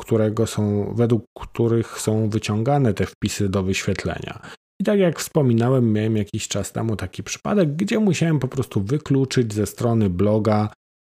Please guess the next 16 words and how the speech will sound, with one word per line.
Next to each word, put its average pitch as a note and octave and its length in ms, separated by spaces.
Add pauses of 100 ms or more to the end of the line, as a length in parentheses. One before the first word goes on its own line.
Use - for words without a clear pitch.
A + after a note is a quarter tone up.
e, G2 180
jedną A#2 360
z - 120
kategorii, F2+ 580
czyli G#3 360 (320)
podstrony C3+ 500
blogowe A#2+ 520
miały F#3+ 360
wyświetlać C#3+ 540
wszystkie - 500
wpisy - 520
z F3 60
wyjątkiem D3 600
wpisów F3 440
należących G#2+ 720
do F#2+ 340